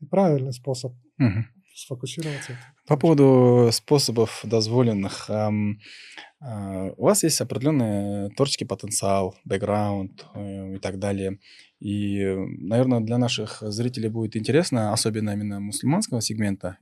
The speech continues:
Speaker 2: и поэтому я задам этот вопрос. А, есть ли у вас в планах, ам, дальше как-то своё творчество или свои мысли выражать именно, ам, если не совсем так, через именно рэп,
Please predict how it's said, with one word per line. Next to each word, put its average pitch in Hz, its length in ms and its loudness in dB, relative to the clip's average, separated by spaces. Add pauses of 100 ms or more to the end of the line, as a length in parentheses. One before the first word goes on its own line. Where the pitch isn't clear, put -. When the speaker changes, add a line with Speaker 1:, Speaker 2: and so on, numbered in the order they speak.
Speaker 2:
и 107 380 -12 (240)
поэтому 110 200 -4
я 101 60 -2
задам 127 280 0
этот 123 220 -8
вопрос. - 360 -8 (380)
А, 101 640 -4
есть 160 220 -2
ли 143 60 0
у 127 40 0
вас 113 180 0
в - 160 -14
планах, 120 600 -2
ам, 98 520 -10
дальше 104 640 -4
как-то 101 300 -10
своё 101 300 -6 (460)
творчество 113 560 0
или 101 120 -6
свои 98 240 -6
мысли 104 520 -2
выражать 101 720 -6
именно, 104 360 -6 (420)
ам, 95 760 -4
если 123 280 0
не 110 100 -2
совсем 175 360 0
так, 107 220 -6
через 104 340 -6
именно 98 640 -8
рэп, 104 200 -6